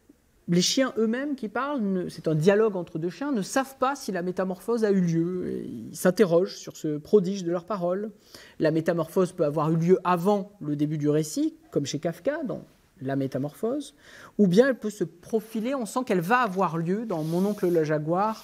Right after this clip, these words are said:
de Guimarães Rosa. On peut aussi imaginer des métampsychoses.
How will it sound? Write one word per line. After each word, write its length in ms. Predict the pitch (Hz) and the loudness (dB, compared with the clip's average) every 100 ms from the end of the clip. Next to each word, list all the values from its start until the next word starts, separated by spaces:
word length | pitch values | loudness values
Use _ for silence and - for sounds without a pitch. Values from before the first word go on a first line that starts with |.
| - | -8
de 60 | |
Guimarães 500 | 151 165 160 156 170 - | -4 0 0 0 -4 -2
Rosa. 340 | 156 143 113 - _ _ _ _ _ - - - - - | -2 -2 -6 -12 _ _ _ _ _ -20 -20 -20 -8 -2
On 80 | |
peut 160 | 156 165 | 0 4
aussi 460 | 151 147 143 - 196 | 4 4 -2 -2 2
imaginer 400 | 165 156 190 196 | 2 2 2 4
des 120 | 170 | 4
métampsychoses. 1040 | 180 196 202 185 240 233 311 233 151 | 4 2 -2 -2 -6 -2 0 0 -2